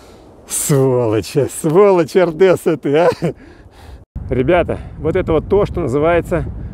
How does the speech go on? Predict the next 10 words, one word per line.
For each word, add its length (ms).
против 320
лома 300
нет 200
приёма. 520
Смотрите 500
сюда. 320
Вы 80
только 280
посмотрите 760
сюда. 380